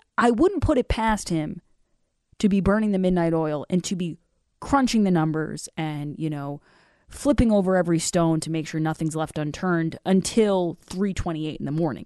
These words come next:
I wouldn't put that past him. I'm sure when he got home at four twenty and sent a text, he probably said, "I'm still up working. I'm not done with this yet. You're not gonna catch me sleeping." Otherwise, I don't have an explanation for why he would be there that late.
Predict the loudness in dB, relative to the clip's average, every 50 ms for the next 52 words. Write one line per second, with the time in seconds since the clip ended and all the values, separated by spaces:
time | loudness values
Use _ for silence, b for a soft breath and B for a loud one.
0 | 2 2 2 4 4 4 2 2 0 -2 -2 2 2 2 2 2 2 0 0 0
1 | -4 -6 -6 -6 -8 -8 -10 -12 -14 -14 B B B B B B B 2 2 4
2 | 4 4 4 4 4 4 4 4 4 4 2 0 0 0 0 0 -2 -2 0 0
3 | 0 0 2 0 -2 -2 -2 -4 -4 -4 -2 0 2 2 2 0 -4 -4 0 2
4 | 0 2 0 -2 0 -2 -2 0 0 0 0 0 0 -2 -2 0 0 0 -2 -4
5 | -8 -10 -10 -14 -20 -20 -20 _ _ _ _ _ _ _ _ _ _ _ _ _
6 | -4 0 2 2 4 4 2 2 0 0 -2 -2 -2 -4 -4 -4 -8 -10 -12 -12
7 | -10 -10 -12 -14 -14 -18 -20 -20 _ _ _ _ _ _ _ _ _ _ _ _
8 | _ _ _ _ _ _ _ -6 -2 -2 0 0 0 -2 -2 -2 -4 -2 -2 -2
9 | 0 0 0 -2 -2 -4 -6 -8 _ _ _ _ _ _ _ _ _ _ _ _
10 | _ _ _ _ _ _ _ _ _ _ _ _ 2 2 2 4 4 2 2 2
11 | 2 0 0 0 2 2 0 0 2 0 -2 -2 -2 -2 -2 0 0 0 -2 -4
12 | -6 -6 -4 -2 0 0 0 0 0 -2 -2 -2 -2 -4 -4 -6 -8 -8 -8 -10
13 | -8 -10 -10 -12 -12